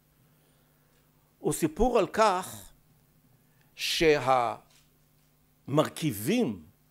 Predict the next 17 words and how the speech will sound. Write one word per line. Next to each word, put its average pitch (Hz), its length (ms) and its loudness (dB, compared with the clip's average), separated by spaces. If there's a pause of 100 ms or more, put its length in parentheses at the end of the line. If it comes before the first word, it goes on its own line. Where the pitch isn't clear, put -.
(160)
של 143 280 -4
הקדושה 127 540 -8 (460)
נהפכו 135 640 -2
לאלוהים 131 560 0 (160)
של 127 240 -10
החילון, 95 420 -12 (280)
של 120 200 -8
ה-, 98 40 -16 (100)
של 113 220 -12
ה-, - 420 -20 (320)
של 120 200 -12
החול. - 240 -20 (640)
כל 254 180 0
אחד 226 260 0
מהם 233 360 -2
נעשה 180 340 2
אלוה, 147 400 -2